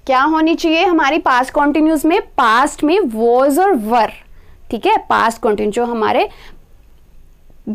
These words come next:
बीते हुए टाइम में कोई काम अगर हुआ था और वो उस टाइम पे चल रहा था, हमें ऐसी बात बतानी है,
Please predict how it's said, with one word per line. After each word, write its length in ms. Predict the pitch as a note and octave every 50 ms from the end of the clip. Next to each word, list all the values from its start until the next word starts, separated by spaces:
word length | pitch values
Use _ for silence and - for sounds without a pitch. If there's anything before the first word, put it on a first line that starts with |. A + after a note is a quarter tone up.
| - - - - -
बीते 320 | G3 A#3 C4 B3+ B3 F4+
हुए 200 | G4+ G#4 G4+ G4+
टाइम 380 | D#4 E4 C4+ A#3+ A#3+ B3 B3 A#3+ - - - - -
में 300 | A#3+ A#3 A#3+ C#4 D#4+ D#4
कोई 200 | - C4 B3+ B3+
काम 320 | C4 B3+ A#3 A3+ A#3+ A3+
अगर 160 | A3 A3+ A#3
हुआ 340 | A3 A3 A3 A3 A3+ D4 F#4
था 320 | F4+ D#4 C4+ A3 A3 C4
और 140 | D4+ C#4 C4
वो 120 | B3 C4+ C#4
उस 120 | C4+ -
टाइम 180 | D#4 D#4 D#4+ D#4
पे 100 | F#4+ F#4
चल 240 | - D#4+ D4 D4+
रहा 160 | D4 D4+ A#3 G#3+
था, 120 | - B3
हमें 200 | B3 B3 C#4 C4+
ऐसी 220 | B3 A#3+ - D4+
बात 300 | A#3+ A3+ G#3+ G#3 A#3 A#3+
बतानी 400 | A#3 A3+ G#3 G#3+ G#3 G#3 G3+ G3+
है, 160 | A3 D4+ A4